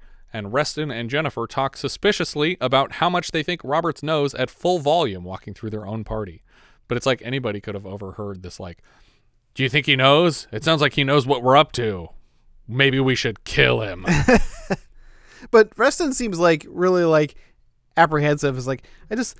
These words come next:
Speaker 2: I'm gonna get my name on a building." Like,
Speaker 1: Yeah.
Speaker 2: <laughs> he, he, he doesn't
Speaker 1: He also
Speaker 2: wanna
Speaker 1: seems like one of those supervillains that just gives a very sporting chance all the time. He's
Speaker 2: Yeah.
Speaker 1: like, "Well, hold on. You know, we'll, we'll stop him when we have to. I don't wanna bother him." That night,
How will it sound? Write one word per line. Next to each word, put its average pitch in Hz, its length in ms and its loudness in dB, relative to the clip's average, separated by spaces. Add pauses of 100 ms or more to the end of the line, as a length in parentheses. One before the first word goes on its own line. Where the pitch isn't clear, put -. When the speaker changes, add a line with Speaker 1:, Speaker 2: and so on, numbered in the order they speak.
(220)
Speaker 2:
I'm 208 60 -2
gonna 233 100 0
get 233 80 -2
my 185 100 6
name 170 200 6
on 208 80 4
a 160 40 6
building." 156 500 4
Like, 143 220 2
Speaker 1:
Yeah. 139 180 6
Speaker 2:
<laughs> - 0 -
he, 233 260 2
he, 254 200 2
he 233 220 0
doesn't 214 460 0
Speaker 1:
He 185 60 8
also 190 200 6
Speaker 2:
wanna 175 100 4
Speaker 1:
seems 175 180 2
like 156 120 2
one 156 100 2
of 147 60 0
those 139 180 2
supervillains 127 500 0
that 113 100 -2
just - 200 -6
gives 110 200 -6
a 110 40 -6
very 113 200 0
sporting 107 440 -6
chance 98 320 -10
all 107 100 -6
the 107 100 -10
time. 120 280 -10
He's 170 80 0
Speaker 2:
Yeah. 151 120 4
Speaker 1:
like, - 100 -4
"Well, 226 120 2
hold 165 180 0
on. 92 280 -8
You 135 120 -2
know, 127 300 -2
we'll, 156 260 -6
we'll 185 100 -6
stop 113 300 -2
him 104 80 -8
when 95 120 -10
we 90 100 -12
have 104 240 -12
to. 82 200 -16 (360)
I - 40 -14
don't 208 80 -4
wanna 123 120 0
bother 95 500 -4
him." 101 180 -12 (380)
That 165 200 4
night, 170 240 4